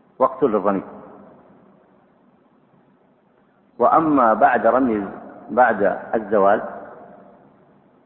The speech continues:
فالدليل على جواز مشروعية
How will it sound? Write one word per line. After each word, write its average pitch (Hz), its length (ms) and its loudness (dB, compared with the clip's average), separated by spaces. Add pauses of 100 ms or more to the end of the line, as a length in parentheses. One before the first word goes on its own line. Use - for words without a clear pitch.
(680)
فالدليل 110 1000 2
على 98 320 4
جواز 107 360 4
مشروعية 110 460 0